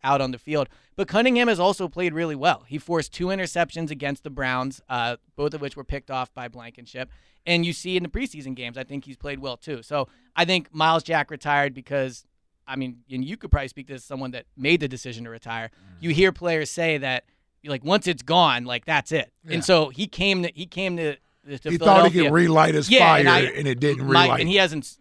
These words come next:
Speaker 1: spoken about it, but my guess is after a week of training camp, he was probably like, "Maybe I actually don't wanna do
Speaker 2: Yeah.
Speaker 1: this." Especially
Speaker 2: No, that
Speaker 1: when it didn't look like he was going to play
Speaker 2: That's
Speaker 1: or make
Speaker 2: exactly
Speaker 1: the
Speaker 2: what
Speaker 1: team.
Speaker 2: he said, yes.
Speaker 1: Yeah.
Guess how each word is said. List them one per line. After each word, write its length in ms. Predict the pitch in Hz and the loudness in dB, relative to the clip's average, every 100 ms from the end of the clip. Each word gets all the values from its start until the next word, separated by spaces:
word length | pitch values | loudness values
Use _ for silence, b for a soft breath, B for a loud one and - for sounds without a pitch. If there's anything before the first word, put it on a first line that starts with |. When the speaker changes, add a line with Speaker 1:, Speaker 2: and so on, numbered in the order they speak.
| _ | _
Speaker 1:
spoken 440 | - 165 175 208 | -4 0 0 0
about 200 | 208 202 | 4 4
it, 40 | |
but 80 | 175 | 2
my 180 | 151 180 | 2 2
guess 280 | 180 156 170 | 2 0 -2
is 120 | 151 | -2
after 280 | 151 147 151 | -2 -2 -4
a 60 | 135 | -2
week 260 | 147 156 | -2 -2
of 80 | 139 | -4
training 360 | - 160 151 127 | -4 -2 -2 -4
camp, 280 | 131 127 | -6 -8
he 80 | 131 | -8
was 80 | 139 | -10
probably 200 | - 131 | -6 -6
like, 160 | 123 131 | -6 -2
"Maybe 260 | 143 151 | -2 0
I 60 | 143 | 0
actually 280 | 127 - 123 | -2 -6 -12
don't 160 | 117 113 | -12 -14
wanna 160 | 117 | -4
do 80 | 180 | 2
Speaker 2:
Yeah. 180 | 226 127 | 4 2
Speaker 1:
this." 180 | - _ | -4 _
Especially 240 | 165 226 233 | -2 4 6
Speaker 2:
No, 80 | |
that 80 | 220 | 6
Speaker 1:
when 80 | 202 | 4
it 80 | 160 | 4
didn't 220 | 190 175 | 4 4
look 120 | 175 | 0
like 140 | 160 - | -4 -6
he 120 | 170 | -4
was 240 | 156 127 _ | -4 -6 _
going 240 | - 170 143 | -2 -2 -2
to 80 | - | -6
play 260 | - 185 160 | -4 0 2
Speaker 2:
That's 100 | - | 4
Speaker 1:
or 40 | |
make 60 | 370 | 4
Speaker 2:
exactly 180 | - 311 | 2 0
Speaker 1:
the 60 | |
Speaker 2:
what 80 | - | -2
Speaker 1:
team. 80 | - | -2
Speaker 2:
he 60 | - | -2
said, 320 | - - - | -2 -4 -6
yes. 300 | - 339 - | -6 -4 -2
Speaker 1:
Yeah. 220 | 151 110 | -2 -2